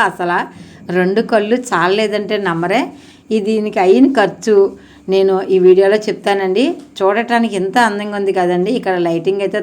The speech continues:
తక్కువగా ఉంది, అపార్ట్‌మెంట్ మూలానే. మీకు లైటింగ్ వేశాక మీకు పూర్తిగా నేను చూపిస్తాను. అయితే ఇలా మనకు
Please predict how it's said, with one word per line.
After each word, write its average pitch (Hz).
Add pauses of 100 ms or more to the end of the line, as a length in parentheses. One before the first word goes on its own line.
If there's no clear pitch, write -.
తక్కువగా 180
ఉంది, 185 (140)
అపార్ట్‌మెంట్ 180 (100)
మూలానే. 165 (560)
మీకు 180 (300)
లైటింగ్ 190
వేశాక 170 (340)
మీకు 165 (180)
పూర్తిగా 180
నేను 175
చూపిస్తాను. 170 (560)
అయితే 175 (280)
ఇలా 233 (160)
మనకు 185